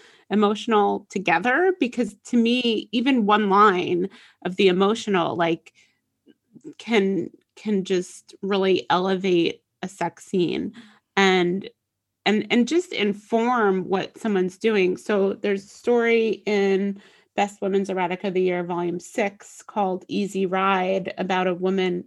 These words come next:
The story is by Katrina Jackson, and it's about a woman who's divorced,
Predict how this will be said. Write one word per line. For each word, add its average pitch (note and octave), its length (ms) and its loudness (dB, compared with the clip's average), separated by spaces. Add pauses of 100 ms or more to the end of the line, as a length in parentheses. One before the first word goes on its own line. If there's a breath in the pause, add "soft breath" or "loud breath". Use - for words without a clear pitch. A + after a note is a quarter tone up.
The F#3+ 300 -6
story G#3 280 -2
is F3 180 -8
by F#3 140 -4
Katrina G3 420 -2
Jackson, F3 600 -4
and F3+ 120 -2
it's F3 140 -6
about F#3 220 -4
a F#3 60 -2
woman F#3+ 300 0
who's F#3+ 200 -8
divorced, F#3 640 -4